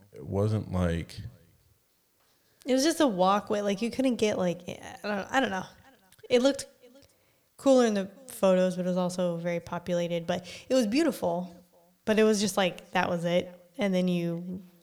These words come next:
Speaker 1: It was a, I mean, it was a path, and the
Speaker 2: Yeah.
Speaker 1: path was kind of sectioned off, so you couldn't get into, like,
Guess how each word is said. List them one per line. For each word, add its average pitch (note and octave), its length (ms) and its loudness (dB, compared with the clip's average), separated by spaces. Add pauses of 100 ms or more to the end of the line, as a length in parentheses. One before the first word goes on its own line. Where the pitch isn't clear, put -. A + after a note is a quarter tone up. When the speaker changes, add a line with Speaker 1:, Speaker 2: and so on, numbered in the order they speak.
Speaker 1:
It C3 60 2
was B2 140 6
a, G2+ 240 4
I G#2+ 60 4
mean, G#2 180 4
it - 20 2
was F#2+ 140 2
a - 40 -4
path, D#2 540 -2
and G2 140 -4
the F2+ 60 -2
Speaker 2:
Yeah. - 80 -4
Speaker 1:
path F#2+ 340 2
was F#2 120 -2
kind F2+ 260 0
of E2+ 120 -4
sectioned F2+ 480 0
off, E2+ 240 0
so - 100 -6
you F2 60 -4
couldn't F#2 240 -4
get F2 160 -2
into, E2+ 320 -4
like, D#2+ 320 -6